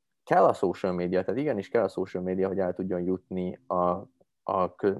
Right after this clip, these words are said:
tehát a fiatalokhoz akár, vagy azokhoz, akik, akik tényleg a célközönsége. Na, mindjárt ezt gyorsan végigolvasom. <laughs> Ö, tehát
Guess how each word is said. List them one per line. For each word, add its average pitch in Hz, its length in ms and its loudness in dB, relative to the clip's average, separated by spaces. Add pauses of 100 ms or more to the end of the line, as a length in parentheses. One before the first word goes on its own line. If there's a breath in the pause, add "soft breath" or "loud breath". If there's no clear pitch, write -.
tehát - 180 -6
a 110 80 2
fiatalokhoz 95 600 2
akár, 92 300 -2
vagy 95 140 -2
azokhoz, 98 340 0
akik, 90 340 -4
akik 92 240 -6
tényleg 90 260 0
a 90 60 0
célközönsége. 85 880 -6 (1080)
Na, 95 120 -8
mindjárt 95 380 -4
ezt 101 120 -10
gyorsan 90 280 2
végigolvasom. 90 640 2 (3750 soft breath)
<laughs> - 440 -8 (340 soft breath)
Ö, 104 320 6
tehát 104 240 0